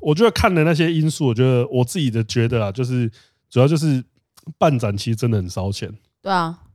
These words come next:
Speaker 1: 对，这，这也是我们这几，就是除了
Speaker 2: 因为你知道会想要把展这个东西办的质感，然后又能呼应游戏的话，其实真的很烧欸。
Speaker 1: 对，对，对，对，对，对，对。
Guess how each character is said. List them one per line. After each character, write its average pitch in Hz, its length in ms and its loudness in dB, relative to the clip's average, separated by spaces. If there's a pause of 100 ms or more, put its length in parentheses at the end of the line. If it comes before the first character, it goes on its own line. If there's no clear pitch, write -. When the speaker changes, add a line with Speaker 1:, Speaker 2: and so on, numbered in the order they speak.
Speaker 1:
对， 98 200 -4
这， 180 200 0
这 151 160 0
也 120 60 2
是 113 100 0
我 117 140 2
们 98 360 -8 (180)
这 147 160 0
几， 98 420 -10 (260)
就 147 100 -4
是 127 80 -2
除 - 40 0
了 - 60 2
Speaker 2:
因 - 40 -2
为 240 80 -6
你 170 60 0
知 247 60 4
道 294 280 4
会 339 160 -4
想 226 160 -4
要 226 60 -6
把 185 280 -2 (460)
展 175 260 -6
这 262 100 -10
个 247 100 -10
东 220 120 -10
西 240 120 -10
办 214 280 -8
的 151 180 -8 (260)
质 170 240 -10
感， 175 220 -4
然 147 80 -14
后 208 180 -12
又 226 140 -8
能 165 140 -10
呼 202 240 -6
应 175 320 -10
游 147 160 -8
戏 185 200 -10
的 165 80 -8
话， 185 100 -10
其 - 240 -10
实 156 100 -10
真 160 140 -10
的 165 60 -4
很 143 160 -8
烧 - 280 -10
欸。 110 280 -2
Speaker 1:
对， 104 160 0
对， - 0 -
对， 98 180 -4
对， 90 180 -12
对， - 0 -
对， 85 180 -12
对。 87 140 -18